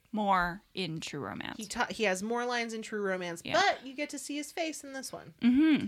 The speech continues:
Speaker 2: Boy,
Speaker 1: That's
Speaker 2: what a
Speaker 1: the
Speaker 2: face.
Speaker 1: trade. <laughs> Yeah. We were watching the movie, and I don't know if it, it was you or Greg, but
Speaker 2: It was
Speaker 1: either,
Speaker 2: Greg.
Speaker 1: yeah, and Greg said, "Whoo, he pops."
Speaker 2: Yeah.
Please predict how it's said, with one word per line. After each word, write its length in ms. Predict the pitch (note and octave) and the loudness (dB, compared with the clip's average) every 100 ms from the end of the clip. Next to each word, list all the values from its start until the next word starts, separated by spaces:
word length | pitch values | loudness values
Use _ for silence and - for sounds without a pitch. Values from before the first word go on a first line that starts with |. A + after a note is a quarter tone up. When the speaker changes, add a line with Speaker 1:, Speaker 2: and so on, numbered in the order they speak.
| - _ _ _ - | -4 _ _ _ -4
Speaker 2:
Boy, 60 | |
Speaker 1:
That's 220 | F#3+ G3+ | 4 6
Speaker 2:
what 100 | F#3+ C#3+ | 6 0
a 40 | |
Speaker 1:
the 120 | - G#3+ | 0 -2
Speaker 2:
face. 100 | - | -2
Speaker 1:
trade. 520 | - - - - A#3 | -2 -2 -2 -4 -2
<laughs> 40 | |
Yeah. 200 | - D#4+ - - A#4 - - - A#4 A4 - G4 - - - | 8 8 8 6 4 8 6 6 0 0 0 -2 -2 -2 6
We 80 | |
were 80 | E4+ | 10
watching 240 | C#4 D4+ F4 | 10 10 8
the 60 | |
movie, 240 | D4+ C4 B3+ | 8 8 8
and 100 | A#3 | 10
I 80 | |
don't 160 | A3+ A#3 | 8 6
know 140 | B3+ | 4
if 80 | A#3 | 4
it, 160 | A3+ - | 0 0
it 60 | A3+ | 0
was 320 | A3 F#3+ - _ _ | 2 0 -6 _ _
you 260 | G3 A#3+ D4+ | 2 4 6
or 100 | E4+ | 4
Greg, 380 | B3 A#3 A3+ A3 | 8 8 8 6
but 140 | G#3+ | 0
Speaker 2:
It 40 | G#3 | 0
was 120 | - - | 4 8
Speaker 1:
either, 200 | A#3 A#3+ | 10 8
Speaker 2:
Greg. 100 | - | 8
Speaker 1:
yeah, 220 | A#3+ F3+ | 10 10
and 80 | G#3 | 10
Greg 200 | A3 G#3+ | 8 8
said, 200 | G#3+ F#3+ - - - - | 6 4 0 -20 -16 6
"Whoo, 240 | - F4 G3 | 10 10 8
he 180 | - G3 | -2 -4
pops." 640 | - G#3 - - - - | 2 2 0 0 0 0
Speaker 2:
Yeah. 200 | - C#4 | 4 4